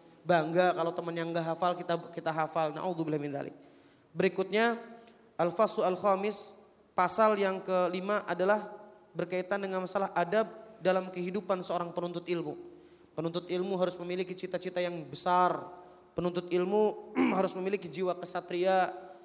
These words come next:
Penuntut ilmu harus menghafalkan matan-matan yang ada. Itu pembahasan yang kelima insya Allah. Di pembahasan yang keempat, eh, yang keenam, kita akan membahas tentang tahalli bil amal. Adab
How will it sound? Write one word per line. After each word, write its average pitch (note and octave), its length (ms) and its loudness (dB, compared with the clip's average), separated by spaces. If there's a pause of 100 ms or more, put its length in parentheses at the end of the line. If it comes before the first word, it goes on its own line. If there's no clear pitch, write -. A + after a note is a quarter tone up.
(160)
Penuntut F3+ 340 -4
ilmu G3 240 0
harus F#3 260 -2
menghafalkan F#3 540 -2
matan-matan F3+ 560 -4
yang F3+ 160 -4
ada. F#3 400 4 (320)
Itu G3+ 160 -6
pembahasan F#3 480 0
yang F3 160 -4
kelima F3 320 -6
insya D#3 240 -4
Allah. C#3+ 160 -8 (640)
Di F3+ 80 -2
pembahasan G#3+ 560 6
yang A3 100 0
keempat, G3 600 -2
eh, F#3 160 2
yang F#3+ 80 -2
keenam, G3 500 -2 (300)
kita G3+ 240 -2
akan G#3+ 240 -2
membahas G3+ 240 2
tentang G#3+ 240 -4
tahalli A#3 440 0
bil G#3 160 -4
amal. A3 360 -2 (720)
Adab F3 320 4